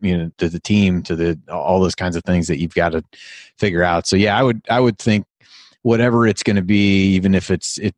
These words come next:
d-, things are delayed a little bit, I think the number of fans is gonna be extremely limited, if not zero, uh, at the beginning. And that'll be a different experience, although probably a lot of us clamoring for sports to watch would, uh, would,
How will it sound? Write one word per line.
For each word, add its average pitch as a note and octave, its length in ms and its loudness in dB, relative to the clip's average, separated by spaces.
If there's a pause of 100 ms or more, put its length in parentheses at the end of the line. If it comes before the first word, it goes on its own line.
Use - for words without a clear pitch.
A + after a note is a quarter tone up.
d-, G#2 260 0
things G2 220 0
are F2+ 80 0
delayed F2+ 360 0
a F2+ 60 2
little F2+ 240 2
bit, E2+ 240 2
I E2+ 120 0
think - 240 -4
the E2+ 100 -2
number F2 340 2
of D#2+ 80 -2
fans F2 300 0
is E2 100 -2
gonna E2 180 -2
be E2 160 0
extremely E2+ 460 0
limited, E2 480 0
if - 160 -4
not E2 260 -2 (340)
zero, F2 560 2 (500)
uh, D#2+ 500 0
at F2 120 -2
the F2 80 -6
beginning. F2 560 2
And D#2 280 -4 (400)
that'll F#2+ 200 0
be F2 380 2
a E2+ 80 0
different F2 320 0
experience, F2 500 0
although E2+ 220 0
probably F2 260 0
a E2+ 40 -2
lot E2 160 0
of E2+ 100 -4
us E2 140 -4
clamoring E2+ 480 -4
for E2 260 -4 (560)
sports G2+ 380 -2
to G#2 80 0
watch F#2 300 0
would, F#2+ 300 -2
uh, F2+ 320 0 (100)
would, F#2+ 220 -2